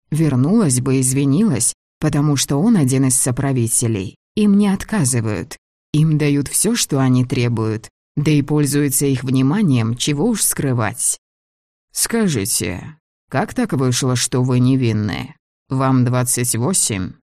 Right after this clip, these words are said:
вы красивы, законов, запрещающих связи до брака на Земле, нет".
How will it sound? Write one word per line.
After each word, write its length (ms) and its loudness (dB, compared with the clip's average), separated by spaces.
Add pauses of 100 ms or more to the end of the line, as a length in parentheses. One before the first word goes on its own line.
вы 200 -2
красивы, 760 -2 (220)
законов, 560 0
запрещающих 840 0
связи 380 0
до 160 2
брака 360 0
на 120 2
Земле, 420 2
нет". 460 -2